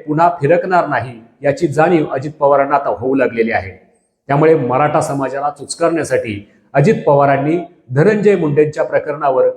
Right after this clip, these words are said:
कानावर हात ठेवलेले आहेत. या प्रकरणातलं शेवटचं आणि चौथं महत्त्वाचं कारण म्हणजे जर यदा कदाचित धनंजय मुंडेंचा सहभाग या प्रकरणामध्ये आढळून आला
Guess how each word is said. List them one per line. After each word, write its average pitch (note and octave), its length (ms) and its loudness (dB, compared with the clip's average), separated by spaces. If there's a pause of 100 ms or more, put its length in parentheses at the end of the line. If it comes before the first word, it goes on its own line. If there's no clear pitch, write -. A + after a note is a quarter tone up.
(160)
कानावर B2+ 320 0
हात A2+ 140 0 (120)
ठेवलेले A2 300 -2
आहेत. F2+ 240 -2 (840)
या D3 100 2
प्रकरणातलं D3+ 760 0 (380)
शेवटचं G3 600 2
आणि E3+ 160 2
चौथं D#3+ 400 -2
महत्त्वाचं D3 440 -4
कारण D3+ 320 0
म्हणजे B2+ 360 -10 (120)
जर B3 160 6
यदा A3+ 200 2
कदाचित G#3 480 -2
धनंजय A3 420 2
मुंडेंचा F#3+ 560 -4
सहभाग F#3 480 2 (180)
या G#3 220 2
प्रकरणामध्ये F#3+ 800 -4
आढळून F#3+ 380 2
आला D3 280 4